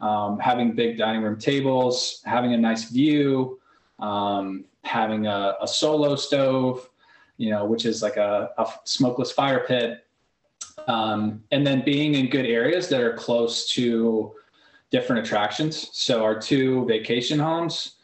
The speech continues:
they're close to a lot of hiking trails, uh, close to some waterfalls. Uh, they've got good views. So, you know, we wanted to buy places that we enjoyed going to, because first and foremost, that's why we did it,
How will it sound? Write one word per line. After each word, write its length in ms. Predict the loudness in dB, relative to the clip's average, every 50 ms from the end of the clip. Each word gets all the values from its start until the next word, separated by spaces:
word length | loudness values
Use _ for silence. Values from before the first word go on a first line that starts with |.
| _ -2
they're 160 | -2 -2 -2
close 300 | 0 0 0 0 0 -2 -2
to 80 | -2
a 20 | 0
lot 280 | 2 2 2 2 0
of 280 | 0 -2 -4 -6 -8 -14 _ -16
hiking 680 | -10 -4 -2 -2 0 0 2 2 4 4 2 0 -2 -12 _ _ _ -4
trails, 800 | 0 2 2 4 4 4 4 2 2 0 -2 -4 -6 -6 -6 -8
uh, 360 | -8 -6 -4 -2 -2 -4 -4 -6
close 300 | -4 -2 -2 -2 -4 -6
to 60 | -6
some 240 | -6 -6 -4 -2 0
waterfalls. 1200 | 2 2 2 2 0 0 2 2 2 4 4 4 4 4 4 2 2 0 -4 -6 -6 -10 -16 _ _ _ _ -12
Uh, 240 | -8 -6 -6 -6 -4 -2
they've 260 | 0 0 0 -2 -2 -2
got 260 | 0 0 0 0 0
good 220 | -2 -2 -2 0 0
views. 640 | 2 2 4 4 2 2 2 2 2 0 -2 -2 -2
So, 520 | -2 -2 0 0 0 2 0 -2 -4 -6 -16 _ _ _ _ _ _ _ _ _ -4
you 80 | -2 -2
know, 100 | 0 2
we 200 | 2 2 4 4
wanted 400 | 4 2 2 2 0 -2 -4 -8 -18 _ _ _ -2
to 80 | -2
buy 300 | 0 0 2 0 0 0
places 640 | -2 0 -2 0 0 0 0 -2 -2 -2 -2 -4 -4
that 220 | -2 -2 -2 -2 -2
we 360 | 0 0 2 2 0 -2 -4 -8 -8
enjoyed 440 | -8 -6 -4 -2 0 0 -2 -2 -2
going 300 | -2 0 2 0 0 2
to, 380 | 2 2 2 2 0 -2 -8 -16 _ _ -10
because 520 | -8 -4 -2 -2 -4 -4 -6 -10 -12 -8 -2
first 220 | 0 0 0 0
and 120 | -2 -4 -2
foremost, 640 | 0 0 2 2 2 2 0 0 -2 -8 -6 -4
that's 260 | -2 -2 -2 -2 -2
why 160 | -2 -2 -2 -2
we 100 | -6 -6
did 200 | -2 -2 -2 0
it, 200 | -2 -4 -6